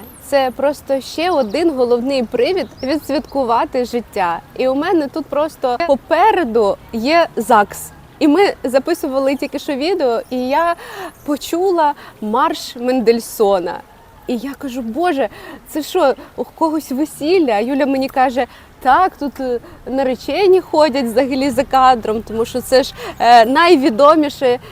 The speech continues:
місце взагалі в Одесі, де роблять весільні фотосесії». І я от сижу, може,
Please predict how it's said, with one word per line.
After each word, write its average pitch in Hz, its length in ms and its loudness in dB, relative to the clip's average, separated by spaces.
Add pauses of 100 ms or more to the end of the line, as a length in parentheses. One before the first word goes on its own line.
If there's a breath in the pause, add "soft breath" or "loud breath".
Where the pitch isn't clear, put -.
місце 269 600 0
взагалі 254 440 -2
в 233 100 -2
Одесі, 240 600 2
де 240 320 2 (180)
роблять 233 520 0 (140)
весільні 269 580 2
фотосесії». 196 1000 0
І 233 140 -4
я 294 180 4
от 269 120 2 (240 loud breath)
сижу, 277 420 0
може, 247 380 0